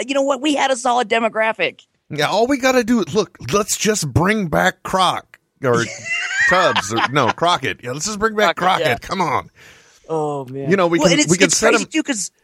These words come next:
Speaker 1: Brooklyn Nine-Nine is very similar to this.
Speaker 2: Is it Brooklyn Nine-Nine or Brooklyn
Speaker 1: Nine, Brooklyn Nine. I don't know.
Speaker 2: I don't know.
Speaker 1: The,
Speaker 2: I, I need
Speaker 1: you,
Speaker 2: to
Speaker 1: you know what
Speaker 2: watch
Speaker 1: I,
Speaker 2: it.
Speaker 1: yeah.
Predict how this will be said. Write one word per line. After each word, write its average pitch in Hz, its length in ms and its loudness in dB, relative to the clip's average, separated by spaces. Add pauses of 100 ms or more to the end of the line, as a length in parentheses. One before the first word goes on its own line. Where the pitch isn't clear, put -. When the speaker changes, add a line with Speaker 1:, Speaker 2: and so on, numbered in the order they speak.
(360)
Speaker 1:
Brooklyn 277 380 -2
Nine-Nine 240 760 0 (600)
is 226 180 -4
very 165 440 -2
similar 359 440 -2
to - 140 -6
this. 131 440 -4 (200)
Speaker 2:
Is 131 160 -6
it 151 100 -4
Brooklyn 247 320 -2
Nine-Nine 196 460 0
or 120 80 -2
Brooklyn 127 800 -4 (440)
Speaker 1:
Nine, 156 480 0 (920)
Brooklyn 160 320 0
Nine. 120 400 -4
I 233 120 2
don't 165 160 -2
know. - 200 -16
Speaker 2:
I 123 100 4
don't 110 120 -2
know. 92 120 -2
Speaker 1:
The, 185 80 0
Speaker 2:
I, 185 180 2
I 175 100 2
need 269 180 2
Speaker 1:
you, 196 60 4
Speaker 2:
to 160 40 0
Speaker 1:
you - 60 4
know 285 80 4
what 202 100 2
Speaker 2:
watch 147 100 -2
Speaker 1:
I, 120 40 4
Speaker 2:
it. - 40 4
Speaker 1:
yeah. - 100 -2